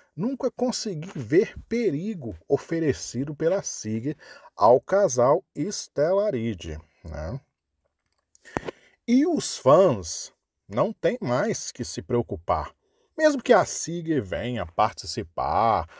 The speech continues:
né, esteja no casamento, o que ainda não foi confirmado, lembrando,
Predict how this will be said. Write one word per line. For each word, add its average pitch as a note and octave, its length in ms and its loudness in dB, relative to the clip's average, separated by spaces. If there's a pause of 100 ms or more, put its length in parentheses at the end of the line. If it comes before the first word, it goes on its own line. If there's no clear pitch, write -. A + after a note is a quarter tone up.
(360)
né, A#2 340 0
esteja B2+ 440 4
no A#2+ 120 -2
casamento, G#2 880 -2 (140)
o - 80 -18
que F3+ 140 0
ainda C#3+ 320 4
não C#3+ 200 0
foi F3 280 2
confirmado, D3+ 1040 0
lembrando, B2 600 2